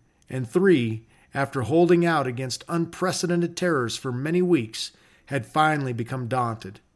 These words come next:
choosing to encounter the perils of an unknown desert rather than to brave any longer the frightful menaces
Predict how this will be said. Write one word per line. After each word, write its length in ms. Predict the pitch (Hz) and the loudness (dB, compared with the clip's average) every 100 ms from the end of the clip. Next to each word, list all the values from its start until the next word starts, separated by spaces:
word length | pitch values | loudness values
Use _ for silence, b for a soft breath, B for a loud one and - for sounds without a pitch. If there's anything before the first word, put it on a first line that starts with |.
| _ _ _ | _ _ _
choosing 720 | - - 165 147 147 151 147 - | -6 4 4 4 -2 -4 -6 -10
to 140 | - 151 | -6 -4
encounter 440 | 131 147 143 143 | -4 -2 -2 -2
the 120 | 131 | -4
perils 540 | 120 147 147 143 139 131 | -6 -4 -2 0 -2 -4
of 100 | 131 | -6
an 100 | - | -6
unknown 480 | 147 143 147 147 147 | -4 -4 -2 -4 -4
desert 500 | 123 139 107 202 - b b b b - | -2 -2 -2 -8 -12 b b b b -2
rather 460 | 139 143 135 120 | 0 2 0 -4
than 180 | 110 120 | -4 -6
to 80 | 120 | -8
brave 520 | 113 143 139 135 117 | -4 -2 0 -2 -4
any 180 | 127 135 | -6 -6
longer 500 | 131 123 120 101 101 | -4 -4 -6 -10 -10
the 120 | 123 | -10
frightful 520 | 117 - 139 - - | -8 -2 -2 -2 -8
menaces 720 | 135 143 135 110 117 104 101 | -6 -4 -4 -4 -6 -8 -10